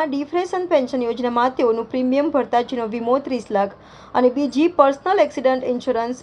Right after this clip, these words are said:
પાઈનો પ્રીમિયમ એક હજાર ભરતા હતા, જે બંને વીમાનો પચાસ લાખ લાભ મૃતકના પરિવારજનોને મળ્યો હતો.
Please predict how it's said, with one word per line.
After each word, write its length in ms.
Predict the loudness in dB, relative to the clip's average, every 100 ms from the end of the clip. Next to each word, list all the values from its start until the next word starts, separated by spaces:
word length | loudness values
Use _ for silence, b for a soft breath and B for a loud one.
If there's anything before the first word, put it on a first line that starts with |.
| 0
પાઈનો 340 | 2 2 0 -2 -2
પ્રીમિયમ 440 | -2 0 2 0 0
એક 100 | -2
હજાર 240 | 0 2 2
ભરતા 320 | 0 0 4 4
હતા, 320 | 4 2 2 2 B B B 0
જે 120 | 2
બંને 300 | 6 4 2 0
વીમાનો 340 | 0 0 0 0
પચાસ 340 | 0 2 0 0 2
લાખ 260 | 2 0 2 4
લાભ 200 | 4 0
મૃતકના 400 | -8 -8 -6 -4
પરિવારજનોને 680 | -4 0 0 0 0 0 0
મળ્યો 280 | 0 0 0
હતો. 160 | -4